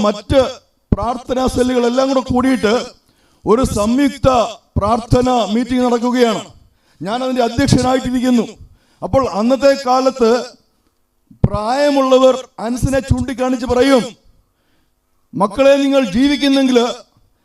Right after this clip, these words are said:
അൻസിനെ പോലെ ദൈവത്തിനും സഭയ്ക്കും സമൂഹത്തിനും കൊള്ളാവുന്നവനായി ജീവിക്കണം, എന്നെ മാതൃകയാക്കി" അവർ കാണിക്കുമായിരുന്നു. ഹല്ലേലൂയ. അങ്ങനെ ഇരിക്കുമ്പോൾ അന്ന്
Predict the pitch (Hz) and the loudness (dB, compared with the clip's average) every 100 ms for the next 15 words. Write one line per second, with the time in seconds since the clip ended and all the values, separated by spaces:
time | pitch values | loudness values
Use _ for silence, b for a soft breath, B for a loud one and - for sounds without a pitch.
0 | _ - 220 262 - 269 285 277 269 269 | _ -8 -2 -2 0 2 2 2 2 4
1 | 254 190 180 _ _ _ _ - 156 247 | 4 0 -6 _ _ _ _ -8 0 2
2 | 285 294 294 294 262 226 190 _ _ - | 2 0 0 2 2 0 -8 _ _ -6
3 | - 220 233 277 285 285 254 214 - _ | 2 2 2 0 0 0 0 0 -12 _
4 | - - 214 233 269 269 269 262 262 247 | -20 -6 0 2 4 2 0 -2 -2 -2
5 | 202 226 262 269 262 254 254 254 240 240 | -2 0 4 4 4 2 2 2 2 0
6 | 240 240 202 202 196 233 226 185 202 247 | 2 2 0 -4 -2 0 2 2 2 2
7 | 269 277 269 262 262 247 226 208 233 220 | 2 0 0 0 0 -2 -2 -4 -4 -2
8 | 226 226 185 92 - _ _ _ _ _ | 0 0 0 -6 -14 _ _ _ _ _
9 | _ _ _ _ _ 180 247 277 285 285 | _ _ _ _ _ -2 2 4 6 6
10 | 190 175 - _ _ _ _ _ _ _ | 4 -2 -14 _ _ _ _ _ _ _
11 | _ _ _ _ 233 277 302 285 247 269 | _ _ _ _ -2 2 2 2 0 2
12 | 262 247 262 254 - _ 214 262 294 262 | 6 6 6 0 -16 _ 0 2 4 2